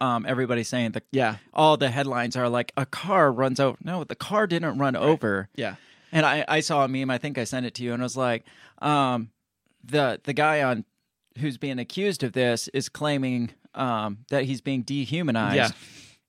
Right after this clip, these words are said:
Speaker 1: And then somebody had commented, they're like, "Yeah, because they kept calling him a car."
Speaker 2: <laughs> Yeah.
Speaker 1: But Alec Baldwin apparently did not shoot anyone because he claims in an interview with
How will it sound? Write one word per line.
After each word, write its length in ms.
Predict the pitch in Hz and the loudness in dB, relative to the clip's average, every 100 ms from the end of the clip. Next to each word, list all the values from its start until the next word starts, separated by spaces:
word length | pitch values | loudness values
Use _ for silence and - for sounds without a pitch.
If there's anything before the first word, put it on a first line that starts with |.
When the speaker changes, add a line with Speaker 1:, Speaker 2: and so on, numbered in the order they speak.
| - | -2
Speaker 1:
And 260 | 139 147 | 2 2
then 180 | 139 135 | 2 0
somebody 340 | 123 139 131 120 | 0 0 0 0
had 180 | 120 - | -2 -2
commented, 480 | 139 139 131 117 120 | 0 2 2 -2 -2
they're 100 | 120 | 0
like, 220 | 120 113 | 0 2
"Yeah, 180 | 180 151 | 2 2
because 320 | 139 147 123 | 2 -2 -2
they 100 | 143 | -2
kept 220 | - 147 | -2 -2
calling 280 | - 143 143 | 2 2 2
him 80 | 127 | 0
a 40 | 117 | 0
car." 400 | 147 170 123 104 | 4 6 6 4
Speaker 2:
<laughs> 40 | 160 131 - | -2 -4 -4
Yeah. 380 | 170 120 - 165 - - - 269 - 277 - 285 - - - 202 - 180 - - - - - - - - - 110 | -4 -4 -2 -2 0 0 0 -6 -6 -8 -8 -10 -10 -14 -12 -18 -14 -14 -14 -18 -18 -16 -14 -14 -18 -18 -12 -2
Speaker 1:
But 120 | 147 214 | 4 6
Alec 240 | 226 180 | 8 6
Baldwin 420 | 180 175 160 156 | 6 6 4 2
apparently 540 | 139 127 151 156 139 131 | 0 0 2 2 2 0
did 160 | 131 | 0
not 280 | 123 165 127 | 0 0 0
shoot 460 | - 135 120 - - | -2 -2 -2 -4 -8
anyone 480 | - 147 123 113 110 | -4 -2 0 0 -2
because 520 | 110 131 156 143 117 - | -4 -2 2 2 0 -6
he 180 | 262 | -10
claims 600 | 269 - 127 117 127 - - _ _ _ _ _ _ - | -8 -4 -2 -2 -4 -8 -14 _ _ _ _ _ _ -6
in 260 | 147 131 123 | -4 -4 -4
an 140 | 139 | -4
interview 460 | 165 196 143 127 117 | -2 -2 0 0 2
with 260 | 135 120 | 0 -2